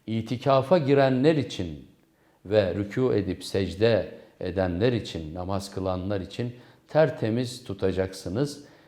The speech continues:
Anlıyoruz ki itikaf Hazreti İbrahim döneminden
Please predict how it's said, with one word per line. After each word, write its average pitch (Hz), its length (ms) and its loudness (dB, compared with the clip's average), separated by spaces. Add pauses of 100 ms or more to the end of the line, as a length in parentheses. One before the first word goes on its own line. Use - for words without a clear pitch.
(140)
Anlıyoruz 143 600 4
ki - 120 -8
itikaf 117 680 0
Hazreti 110 400 -2
İbrahim 101 600 0
döneminden 90 960 0